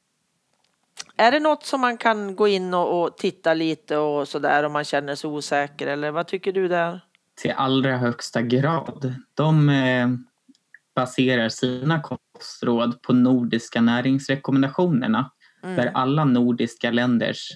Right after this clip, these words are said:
Speaker 2: experter på kost går ihop. De kollar all data som finns kring olika områden för att sammanställa så bra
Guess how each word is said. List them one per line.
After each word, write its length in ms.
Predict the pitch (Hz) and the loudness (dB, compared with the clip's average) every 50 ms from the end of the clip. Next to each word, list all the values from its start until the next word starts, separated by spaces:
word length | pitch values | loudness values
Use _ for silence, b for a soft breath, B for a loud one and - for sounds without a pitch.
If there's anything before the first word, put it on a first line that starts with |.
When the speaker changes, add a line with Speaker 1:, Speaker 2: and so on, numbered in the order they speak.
| - _ _ _ _ 131 | -20 _ _ _ _ -8
Speaker 2:
experter 840 | 127 - - - - - - 160 156 - - _ _ - 90 - - - _ - | -8 -8 -10 -14 -10 -6 -4 -6 -6 -6 -14 _ _ -8 -8 -8 -8 -12 _ -4
på 120 | - 117 110 | -2 -2 -2
kost 680 | - - - 123 123 - - - - - - - - _ _ _ _ _ _ _ _ _ _ _ _ _ - | -4 -4 -6 -6 -6 -6 -10 -16 -16 -16 -20 -20 -20 _ _ _ _ _ _ _ _ _ _ _ _ _ -2
går 220 | 151 175 180 160 | 0 2 2 2
ihop. 340 | 143 139 139 131 123 - - _ - - | 2 2 2 0 0 -2 -8 _ -10 -4
De 480 | 139 139 131 131 123 123 123 123 - _ _ _ | -2 0 2 2 2 2 0 -2 -8 _ _ _
kollar 440 | - - 123 120 120 120 120 117 - - _ _ _ | -6 -2 0 0 0 0 0 -4 -6 -10 _ _ _
all 480 | - 143 156 151 135 117 110 107 120 143 - _ _ _ _ - 120 117 | -2 0 0 0 0 0 -2 -4 -6 -8 -12 _ _ _ _ -8 -4 -2
data 420 | 123 123 123 - - _ - 120 | -2 -2 -2 -4 -6 _ -8 -8
som 220 | - - 117 117 120 | -6 -4 -4 -4 -4
finns 720 | - - - 160 160 135 113 113 120 - - - - - _ _ _ _ _ _ _ _ _ _ _ - | -6 -6 -4 -2 0 2 2 2 0 -2 -10 -20 -20 -20 _ _ _ _ _ _ _ _ _ _ _ -2
kring 440 | - 135 139 143 131 113 107 117 - _ _ _ | 0 2 2 4 4 2 2 0 -4 _ _ _
olika 480 | 127 127 120 117 120 120 - - - - | 0 2 2 2 0 0 -2 -4 -4 0
områden 640 | 120 120 113 120 127 135 131 127 110 107 107 135 | 2 4 4 4 4 2 0 0 -2 -2 -2 -4
för 140 | 147 - 147 | -2 -2 -2
att 60 | 147 | -2
sammanställa 680 | 147 - 123 117 120 117 117 - - 123 123 120 104 - | 0 0 0 2 2 2 2 0 0 -2 -2 0 -2 -4
så 240 | - - 123 123 120 - _ | -2 -2 -2 -2 -4 -4 _
bra 460 | - 143 143 139 127 117 110 - - | -2 0 2 2 2 2 0 -2 -6